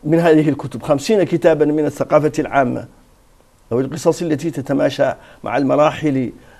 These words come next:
آه، آه، آه، العمرية للدارسين، توسع مداركهم المعرفية، ثم تزودهم بما يسمى، تنمي فيهم ما يسمى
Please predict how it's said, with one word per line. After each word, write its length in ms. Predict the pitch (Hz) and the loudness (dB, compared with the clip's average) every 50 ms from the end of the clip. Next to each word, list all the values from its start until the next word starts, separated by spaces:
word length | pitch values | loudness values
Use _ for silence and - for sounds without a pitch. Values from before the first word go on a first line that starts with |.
| - - | -12 -4
آه، 220 | - 135 143 139 - | 0 2 4 4 4
آه، 880 | - 113 143 143 131 113 87 87 113 127 123 110 92 87 110 123 123 117 | 4 2 2 2 2 0 0 -2 -2 -2 -2 -2 -4 -4 -2 -2 -2 -2
آه، 20 | 123 | -2
العمرية 440 | 117 131 156 165 156 139 135 131 | -2 0 2 2 2 4 2 2
للدارسين، 720 | 120 117 113 113 127 123 127 120 - - 170 175 190 226 262 - - - _ - _ _ _ - - - - | 0 -2 -2 -2 -2 -2 -2 -4 -2 0 0 2 0 0 -4 -8 -18 -20 _ -20 _ _ _ -20 -20 -18 -4
توسع 460 | - 165 175 226 226 - - - 202 | -2 6 6 6 6 6 2 2 2
مداركهم 720 | 175 165 160 151 151 147 160 156 156 147 - - 143 147 | 2 4 2 2 4 4 4 4 4 2 -2 -4 -4 -4
المعرفية، 600 | 139 - 127 - 143 139 131 131 143 160 190 220 - - - - - - - - 123 | -2 -2 -2 -2 -2 -2 0 0 0 -2 -2 -6 -8 -14 -20 -20 -20 -20 -14 -6 -2
ثم 180 | 165 190 185 175 | 0 2 2 2
تزودهم 720 | 170 170 160 147 208 247 220 196 185 175 175 170 170 156 | 2 2 2 6 6 6 6 4 2 2 2 2 2 2
بما 280 | 151 151 143 143 147 | 2 2 2 4 4
يسمى، 460 | 147 147 139 143 - 196 151 143 135 139 | 2 2 0 0 -2 -2 0 0 0 -2
تنمي 500 | - 170 175 190 196 190 185 180 165 143 | 0 2 4 4 4 4 4 4 4 6
فيهم 280 | 135 165 180 190 180 170 | 4 4 2 2 0 -2
ما 80 | 143 | -2
يسمى 480 | 147 139 131 - 143 151 156 - 190 | -2 -2 0 0 0 2 2 0 0